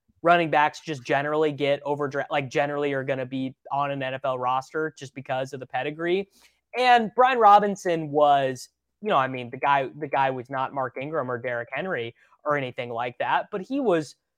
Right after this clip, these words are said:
fairly solid. Uh, th-, I guess the issue is he's really old, but I don't really care about that for running backs. Like, I don't, I don't care that much about breakout age for running backs when I'm expecting them to be a fourth round pick, and I kinda just want them to make the roster, basically.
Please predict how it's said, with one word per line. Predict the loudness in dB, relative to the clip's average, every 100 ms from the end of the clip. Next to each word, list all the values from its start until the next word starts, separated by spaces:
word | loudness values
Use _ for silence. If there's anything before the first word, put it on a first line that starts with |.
| _
fairly | _ -4 2 4 4 0
solid. | -2 2 4 4 0 -6
Uh, | -4 -2 -2 -4 -6
th-, | -4 0
I | 0
guess | 2 2 2
the | -2
issue | -2 -4 -4
is | -4
he's | -8 -6
really | -4 -4 -6
old, | -4 -2 0 -2 -6 _ _ -4
but | 4
I | 6
don't | 8
really | 6 6
care | 4 4
about | 6 4 2
that | 0 -2
for | -6
running | -6 -6
backs. | -4 -4 -4
Like, | -4
I | -2
don't, | -2 -2
I | -2
don't | -2 -6 -6
care | 2 4
that | 4 2
much | -2 -4 -4
about | -2 -2 -4 -8 _ _ _ -6
breakout | 0 2 4 4 4
age | 0 -2 -2 -2
for | -4
running | 0 -2 -2
backs | -4 -4 -6 -8
when | -4 -2 -2
I'm | -6 -8
expecting | -2 0 0 -2
them | -6 -6
to | -8
be | -6 -4 -4 -6 -8 _ _ _ -10
a | -10 _ _ _
fourth | 0 0 0
round | 2 2 2 -2
pick, | -2 -2 -4 -8
and | -8
I | -8
kinda | -6 -6 -6
just | -8 -6
want | -6 -4
them | -4 -4 -8
to | -8
make | -6 -6 -8
the |
roster, | -4 -2 -4 -10 -16
basically. | -14 -14 -16 -12 -12